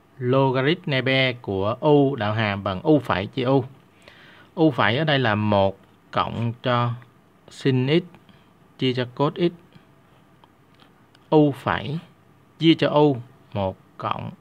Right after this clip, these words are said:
sin x chia cho cos x. Được chưa? U phẩy chia u. Bằng,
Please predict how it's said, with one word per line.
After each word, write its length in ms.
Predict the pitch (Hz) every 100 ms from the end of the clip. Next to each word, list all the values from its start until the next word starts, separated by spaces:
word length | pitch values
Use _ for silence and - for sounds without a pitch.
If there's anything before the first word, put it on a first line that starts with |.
| _ _ _ -
sin 340 | - 127 131
x 20 | 143 - _ _ _ _ _
chia 160 | 131 123
cho 160 | 117 117 - _ _
cos 140 | - 135
x. 120 | 139 - _ _ _ _ _ _ -
Được 100 | 120
chưa? 200 | 139 120 - -
U 180 | 143
phẩy 260 | 139 - - 123
chia 100 | 127
u. 180 | 123 123 120 - _ _ _ _ _ _ _ _ _ _ _ _ _ _ _ _ _ _ _ _ _ _ _ _ _ _ _ _ _ _ _ _ _ _ _ - - _ _ _ _ _ _ _ _
Bằng, 320 | 135 123 107